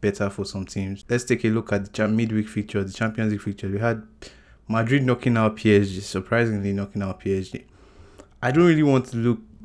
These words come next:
go in depth about that game, but that game was really, really good football. I can't even lie. That is the level of football I really like to enjoy. But let's look at P S G's side. P S G were, they literally slept off. Madrid, Madrid dominated our midfield so well. So P S G,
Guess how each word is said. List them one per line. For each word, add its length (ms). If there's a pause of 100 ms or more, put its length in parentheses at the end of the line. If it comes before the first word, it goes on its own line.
(300)
go 140
in 220
depth 240
about 260
that 220
game, 180
but 120
that 120
game 220
was 180
really, 320 (1040)
really 320
good 240
football. 460
I 80
can't 260
even 160
lie. 160
That 240
is 140
the 80
level 260
of 80
football 260
I 100
really 280
like 240
to 140
enjoy. 340 (800)
But 340
let's 240
look 160
at 140
P 160
S 100
G's 160
side. 300
P 120
S 140
G 140
were, 180
they 240
literally 320
slept 320
off. 220 (320)
Madrid, 400
Madrid 340
dominated 480
our 80
midfield 360
so 260
well. 280
So 200
P 200
S 120
G, 340